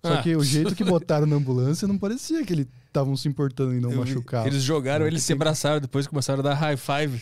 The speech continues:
Speaker 2: <laughs> Tu viu o vídeo?
Speaker 1: <laughs> Exatamente. Que também não tira o, a razão. Então, certo.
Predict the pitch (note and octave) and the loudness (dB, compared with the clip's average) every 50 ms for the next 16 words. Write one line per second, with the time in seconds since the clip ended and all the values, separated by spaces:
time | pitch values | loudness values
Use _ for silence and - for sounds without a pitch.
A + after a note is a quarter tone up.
0 | - - - - - - C#3 - - G#3+ F#3+ D#3+ F#3 G#3+ - - A#3+ A3 - - | -8 -10 -8 -4 -2 -2 -2 0 0 0 0 0 0 0 0 0 -2 -4 -4 -2
1 | B3+ - - B3+ A#3+ F3 - - G3+ A3+ E3+ - - A#3 G#3+ G#3 - - - A3 | -2 -2 0 0 -2 -2 -4 -8 -14 -14 -16 -16 -10 -6 -4 -4 -4 -2 -4 -4
2 | - - F3 E3 - - - F#3 - - - F3+ A3 G#3 F#3+ G#3 A3+ A#3 F#3 - | -4 -4 -6 -6 -6 -6 -8 -8 -8 -6 -8 -4 -4 -2 -2 -2 -2 -4 -4 -2
3 | - G3 G3+ A3 A3 G#3+ G#3+ G3+ - G3+ - B2 F3 F#3+ F#3 F3 E3 B2+ A2+ G#2 | -4 -2 -2 -4 -6 -6 -10 -12 -12 -10 -8 -4 -2 -2 0 0 0 0 0 -2
4 | A2+ - - A#2+ A2+ - - - E3 C#3 C3 C3 - - - - | -6 -10 -8 -6 -6 -4 -2 -2 0 0 0 -2 -4 -6 -10 -10